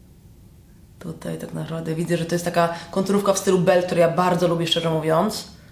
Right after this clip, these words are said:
I one mają idealną konsystencję, bo one są jakby trwałe, są, mają tak jakby idealną, mm, konsy-, powiedziałam już to, grubość tak jakby,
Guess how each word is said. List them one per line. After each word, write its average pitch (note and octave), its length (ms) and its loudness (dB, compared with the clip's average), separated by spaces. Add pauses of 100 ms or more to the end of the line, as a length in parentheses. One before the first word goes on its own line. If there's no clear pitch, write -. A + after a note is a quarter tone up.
(340)
I F3 520 2 (280)
one E3+ 600 2 (280)
mają D#3+ 260 -2
idealną F3 480 0
konsystencję, E3+ 760 -6
bo D3 140 -8
one F#3+ 220 0
są E3+ 320 0
jakby E3+ 560 4 (880)
trwałe, F3+ 920 4 (460)
są, G#3+ 560 4
mają G3 300 6 (160)
tak G3 140 -6
jakby G3 140 2
idealną, G3+ 600 2 (800)
mm, E3 300 -4 (540)
konsy-, - 360 -8 (220)
powiedziałam F3 280 2
już - 140 -4
to, D3+ 160 -4
grubość E3+ 520 2
tak E3 140 -2
jakby, E3+ 320 4